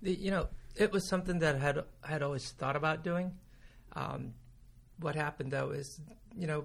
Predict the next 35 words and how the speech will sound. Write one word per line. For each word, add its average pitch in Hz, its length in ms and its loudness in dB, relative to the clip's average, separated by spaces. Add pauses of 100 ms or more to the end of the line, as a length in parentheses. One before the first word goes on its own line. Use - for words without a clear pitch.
(120)
a 156 60 -10
lo-, 160 80 -4
I 165 120 -2
think 220 180 -6
a 196 40 -2
lot 147 220 0
of 151 80 -4
people 139 240 -4
out 120 200 -4
there 143 140 -6
are 151 160 -6
always 139 300 -4
thinking 131 300 -4
about 120 320 -6
starting 123 420 -4
their 117 160 -4
own 117 140 -4
business. 120 520 -12 (840)
And, 143 140 -6
uh, 139 140 -4
in 147 120 -4
this 175 180 0
scenario, 127 540 2
with 120 180 -2
the 135 60 -2
crash - 420 -6
of 131 100 -2
the 127 140 -2
oil 127 160 0
and 117 140 -4
gas 120 260 -4
industry 123 400 -4
in 120 80 -4
twenty 123 260 -6
fifteen, 120 680 -6